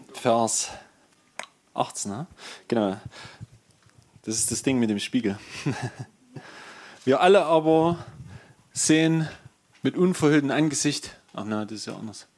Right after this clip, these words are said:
Schlachter zweitausend ist gut. Wir alle aber, indem wir mit unverhülltem Angesicht die Herrlichkeit des Herrn anschauen, wie in einem Spiegel, werden verwandelt in dasselbe Bild von Herrlichkeit zu Herrlichkeit, nämlich vom Geist des Herrn.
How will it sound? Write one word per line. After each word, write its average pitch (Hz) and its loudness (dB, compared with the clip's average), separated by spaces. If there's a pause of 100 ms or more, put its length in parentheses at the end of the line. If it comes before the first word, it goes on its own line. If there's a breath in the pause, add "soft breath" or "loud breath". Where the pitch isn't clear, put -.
(320)
Schlachter - -6
zweitausend 101 -4
ist - -16
gut. 98 -10 (440 loud breath)
Wir 127 4
alle 185 6
aber, 156 4
indem 151 4
wir 143 4
mit 139 2
unverhülltem 160 2
Angesicht 147 -2
die 127 -2
Herrlichkeit 139 0
des 127 -6
Herrn 139 -2
anschauen, 120 -2 (340 loud breath)
wie 156 0
in 143 -2
einem 120 -2
Spiegel, 123 -4
werden 123 2
verwandelt 131 0 (400 loud breath)
in 113 0
dasselbe 139 4
Bild 139 4
von 113 -2
Herrlichkeit 120 0
zu 107 -4
Herrlichkeit, 110 -2 (540 soft breath)
nämlich 117 2
vom 104 -6
Geist 113 -2
des - -8
Herrn. 135 -12